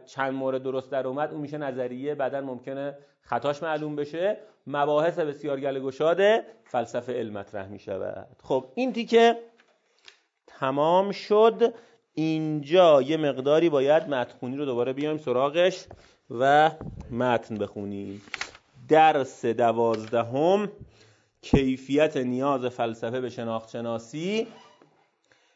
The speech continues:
صفحه اول هیچی،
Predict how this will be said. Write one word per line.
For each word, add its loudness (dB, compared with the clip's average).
صفحه 0
اول 4
هیچی، -4